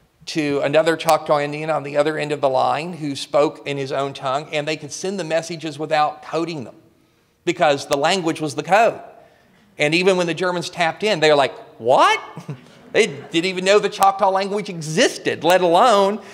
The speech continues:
uh, be able to decipher it. Uh, and the, the Marines get all the credit for the Navajo code talkers in World War Two. The Marines are Johnny-come-latelys in this regard. The Texas National Guard's the one that figured this out.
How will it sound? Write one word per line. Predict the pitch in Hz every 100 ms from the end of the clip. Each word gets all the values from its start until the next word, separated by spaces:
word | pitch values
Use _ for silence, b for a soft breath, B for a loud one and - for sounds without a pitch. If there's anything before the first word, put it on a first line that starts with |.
| B
uh, | - 170
be | 175 180
able | 180 180
to | 185
decipher | 180 180 175 185 160 -
it. | 113 - B B
Uh, | 147 147 151 -
and | 156 143 143
the, | 147
the | 143
Marines | 143 139 165 202
get | - 185
all | 185
the | 175
credit | 180 175 180
for | 165
the | 165
Navajo | 156 160 175
code | 170 170 175
talkers | 170 175 175 180
in | 170
World | 170 165
War | 170
Two. | 170 175
The | 165
Marines | 156 160 156
are |
Johnny-come-latelys | 139 143 143 147 120 113 110 101 110 - - _ B B B -
in | 123
this | 127 127
regard. | 120 113 110 107 123
The | 127
Texas | - 160 156 151
National | 156 143 139 127
Guard's | 135 127 110 -
the | -
one | 117
that | 110
figured | - 131 117
this | 110 131 -
out. | 110 101